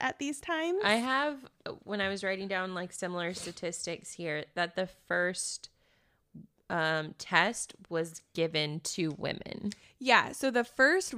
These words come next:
Speaker 1: Rice purity test specifically originated in nineteen twenty-four.
Speaker 2: Mm-hmm.
Speaker 1: It just wasn't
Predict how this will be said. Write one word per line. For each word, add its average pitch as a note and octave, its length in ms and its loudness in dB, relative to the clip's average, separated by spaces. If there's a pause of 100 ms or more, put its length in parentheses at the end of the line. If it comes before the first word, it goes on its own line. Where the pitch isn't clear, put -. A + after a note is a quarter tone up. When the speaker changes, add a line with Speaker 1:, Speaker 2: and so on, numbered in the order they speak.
(120)
Speaker 1:
Rice A3 320 4
purity C4+ 400 0
test C4+ 420 -2
specifically C4+ 960 -4
originated A3 600 0
in G3+ 100 0
nineteen G#3 380 -2
twenty-four. G3+ 960 -2
Speaker 2:
Mm-hmm. F3+ 380 0
Speaker 1:
It A#3+ 80 4
just A3 180 0
wasn't G#3+ 680 2